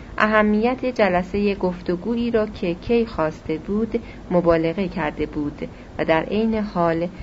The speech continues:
کوشیده بود چیزها را جوری بگرداند که جلوه بدهد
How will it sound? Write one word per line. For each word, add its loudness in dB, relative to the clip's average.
کوشیده 0
بود -4
چیزها -2
را 4
جوری -2
بگرداند 0
که -6
جلوه 0
بدهد -2